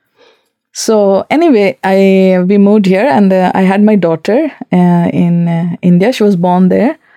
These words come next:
So she was two when we moved to Sweden. And, um,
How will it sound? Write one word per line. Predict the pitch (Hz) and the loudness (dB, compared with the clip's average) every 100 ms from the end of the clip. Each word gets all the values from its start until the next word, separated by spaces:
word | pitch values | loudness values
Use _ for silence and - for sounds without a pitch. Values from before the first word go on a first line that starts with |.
| _ _ | _ _
So | - | -6
she | 220 | -2
was | 233 240 | 0 -2
two | - 240 277 | -2 0 2
when | 277 220 | 2 2
we | 196 | 2
moved | 185 180 180 - | 2 0 -2 -2
to | 180 170 | -2 -4
Sweden. | - 185 165 208 339 - _ _ _ - | -2 -2 -2 -2 -4 -12 _ _ _ -2
And, | 180 175 175 170 | 0 2 0 0
um, | 175 170 170 | 0 0 -2